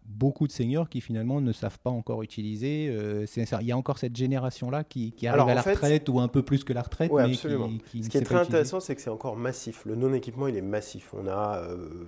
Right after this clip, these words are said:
Speaker 2: trente-huit ou trente-neuf pour cent des seniors qui n'ont pas encore d'or-, des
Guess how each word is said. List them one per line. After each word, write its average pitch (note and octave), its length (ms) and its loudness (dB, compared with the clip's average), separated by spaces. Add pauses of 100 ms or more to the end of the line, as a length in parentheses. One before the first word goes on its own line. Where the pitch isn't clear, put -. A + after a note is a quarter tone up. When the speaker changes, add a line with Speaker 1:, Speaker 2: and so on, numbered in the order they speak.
Speaker 2:
trente-huit A2 540 -10
ou F#2+ 80 -12
trente-neuf - 480 -12
pour - 160 -16
cent G#2 140 -8
des F#2+ 100 -10
seniors G#2+ 440 -8
qui - 140 -16
n'ont F#2 120 -8
pas G#2 120 -4
encore G2+ 260 -4
d'or-, F#2+ 140 -6 (140)
des G2 280 -4